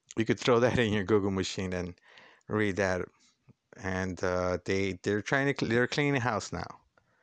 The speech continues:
you know. But now, so again, that's my, my take. Big corporations, may-, maybe that doesn't happen a lot, but when it does and we hear about it, it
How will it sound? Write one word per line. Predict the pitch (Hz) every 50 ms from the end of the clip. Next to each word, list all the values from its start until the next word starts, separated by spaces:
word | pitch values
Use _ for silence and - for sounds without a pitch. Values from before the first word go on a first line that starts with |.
| _ _ _ _ _ _ _ _ _ _ _ - - -
you | 98
know. | 92 92 95 92 92 -
But | - 101 95
now, | 98 101 104 107 110 107 107 107 101 - - -
so | - - 101 95 95
again, | 92 87 107 101 87 87 87 - _ _ _ _ _ _ _ _ _ -
that's | 101 101 98 -
my, | - 101 98 95 95 92 95 92 90 87 - - - - _ _ _ -
my | 101 98 -
take. | - - - 104 82 - -
Big | - 107 101 -
corporations, | - 120 - - - 110 113 120 113 - - 127 120 120 113 - -
may-, | 107 117 135 143 139 - -
maybe | 120 123 123 135 131 135 135 135 131 131 131 131 127 127 127 - _ _ _ - - -
that | 127 120 113
doesn't | 127 120 127 123 113
happen | 117 123 123 117 - - 120 117 120
a | 117
lot, | 117 117 117 120 117 - -
but | 107 104 101 - _ _ _ -
when | 113 113 107
it | 107 98 92
does | 110 107 107 107 104 - 113
and | 104
we | 104 101 98
hear | 101 104 98 98
about | 95 95 95 95 95 98
it, | 98 98 95 -
it | 98 104 101